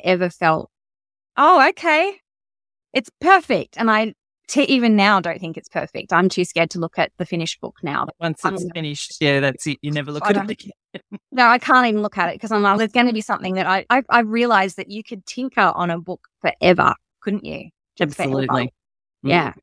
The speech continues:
Speaker 1: So I had, but I had to learn that before. I was like,
Speaker 2: Mm.
Speaker 1: "Oh, no, I'm gonna make it perfect. I'm gonna get it perfect," and killing myself. And it's, that doesn't, that's not how it works. 'Cause you, you can go back over and find a word that you were happy with six months ago and then suddenly you're not as
Speaker 2: Yeah.
Speaker 1: well. Like, you change too.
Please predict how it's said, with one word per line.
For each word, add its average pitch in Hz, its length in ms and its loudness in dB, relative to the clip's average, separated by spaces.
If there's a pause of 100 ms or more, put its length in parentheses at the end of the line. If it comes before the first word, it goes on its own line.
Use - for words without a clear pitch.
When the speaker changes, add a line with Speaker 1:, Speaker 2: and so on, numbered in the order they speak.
(180)
Speaker 1:
So 156 60 -8
I - 20 -8
had, 202 160 -6
but 233 80 2
I 208 60 2
had 233 180 -2
to 262 80 -6
learn 214 260 -6
that 160 220 -12
before. 226 360 0
I 202 60 6
was 208 80 -2
like, 208 120 -8
Speaker 2:
Mm. - 60 -6
Speaker 1:
"Oh, 240 40 -2
no, 233 80 -4
I'm 220 160 0
gonna 262 180 0
make 269 220 6
it 277 80 0
perfect. 254 480 -2
I'm 214 140 0
gonna 220 260 -4
get 220 160 2
it - 120 -4
perfect," 208 440 -6
and 185 160 -8
killing 190 320 4
myself. - 480 0
And 180 100 -2
it's, - 240 -8
that - 120 -2
doesn't, 170 320 -2 (300)
that's - 200 -2
not 175 160 -2
how 151 180 0
it - 60 -12
works. - 580 -4 (400)
'Cause 285 120 2
you, 370 120 8 (340)
you 247 100 -8
can 254 100 0
go 247 160 4
back 208 260 2
over 196 300 0
and 190 120 -8
find 180 280 -4
a 196 80 -2
word 190 260 -2
that 180 100 -6
you 190 120 -2
were 190 60 2
happy 175 280 -2
with 180 140 -4
six - 240 -12
months 190 260 -2
ago 190 140 -2
and 165 260 0
then 170 140 -4
suddenly 170 320 -2
you're 170 120 -4
not 170 280 0 (420)
as 160 80 4
Speaker 2:
Yeah. 139 80 2
Speaker 1:
well. 175 240 2
Like, - 180 -2
you 196 140 2
change 302 560 -4
too. 208 180 -2